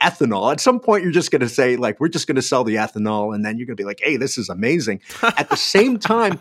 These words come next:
Speaker 1: in order to make it, to distinguish it from the other brands, they actually have to add some flavoring to it at the end of the process. And there's a limit. If you exceed the limit, it becomes, uh, according to law,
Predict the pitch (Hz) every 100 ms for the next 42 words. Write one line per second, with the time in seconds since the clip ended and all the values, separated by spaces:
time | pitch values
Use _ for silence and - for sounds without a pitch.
0 | _ 151 160 165 247 - 156 165 175 180
1 | 131 - - _ _ - 135 139 - 240
2 | 240 - 143 - 147 139 - - 127 113
3 | 170 185 156 - _ _ 160 - 165 190
4 | - 147 165 - - 143 147 - 185 180
5 | - 170 170 151 147 143 156 143 143 -
6 | 147 - 147 - 156 147 120 113 - -
7 | 127 - 95 82 - - _ _ _ 120
8 | 120 135 120 110 131 101 113 117 101 -
9 | - 208 170 147 139 143 - 107 113 -
10 | 110 104 - - 107 110 110 - 156 -
11 | _ _ _ _ 127 - - 123 101 -
12 | 98 107 104 98